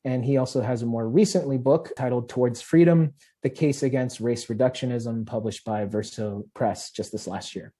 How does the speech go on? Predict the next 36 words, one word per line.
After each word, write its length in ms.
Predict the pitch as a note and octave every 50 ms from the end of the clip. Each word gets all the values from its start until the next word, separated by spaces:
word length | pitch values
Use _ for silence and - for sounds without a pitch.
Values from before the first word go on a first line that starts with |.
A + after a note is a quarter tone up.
| _ _ _ _
The 80 | - E3+
questions 460 | - - A#3 - - - G3+ F#3+ D#3+
are, 300 | E3 D#3 D#3 D3+ C#3 C3 -
they 80 | C#3+
seem 260 | C3+ - G#3+ A3 G#3+
simple, 380 | F3+ - F3 D3+ C3+ - D#3 E3+
but 200 | E3+ D3+ C3+ C#3+
they're, 200 | C#3+ C#3 C#3+ C#3
they're 220 | C3 C3+ C#3 C3+
big. 420 | C3 C3 D#3 D3 C3 A2 G#2 A2 - _ _ _ _ _ _
Um, 220 | - C3+ C3 C3+ D#3
and 160 | D#3+ E3 F3
that 120 | F#3 G3 G3
is, 300 | F#3+ F3 C#3 - - -
is, 200 | - D#3 D3 -
is 280 | - E3 D#3 D#3+ - -
social 300 | - G3+ G3+ - G#3+ F#3+
democracy 640 | D#3 D#3+ D#3 D3+ D#3 D#3 - - D3 - - C#3 C3
still 380 | - - - - C#3+ D3 C#3+
a 60 | C3+ B2
viable 420 | A#2 B2 B2 B2 B2 A#2+ A#2+ A2
program? 680 | G2+ - - C3 B2 C3 C#3 D3+ D#3+ F3+ F3+ F3+ F3+ - _ _ _ _ _
Are 120 | D3 C#3+
progressives 640 | C#3 - D#3 C#3 C#3+ E3+ E3+ E3+ E3+ E3+ D3 C3 -
too 180 | - - F3+ E3
focused 640 | - - F3 E3+ E3+ E3+ E3+ D3+ C#3 - - -
on 160 | C#3 C#3 C#3
restoring 580 | C3 C3 B2+ - - D#3 D3 C#3+ C#3 C#3 C3+ A#2+
the 100 | B2 A#2
programs 540 | A#2+ - D3+ C#3+ C3+ C#3 C3+ C3 B2+ B2 B2
and 100 | A#2 A2
politics 520 | - - C3+ B2 A#2+ - C3 B2 - -
of 120 | A#2+ A2
the 80 | A2 A2+
New 240 | A2+ B2+ D#3+ E3+ D3+
Deal? 380 | B2+ A2+ A2 G#2+ G#2+ G#2+ -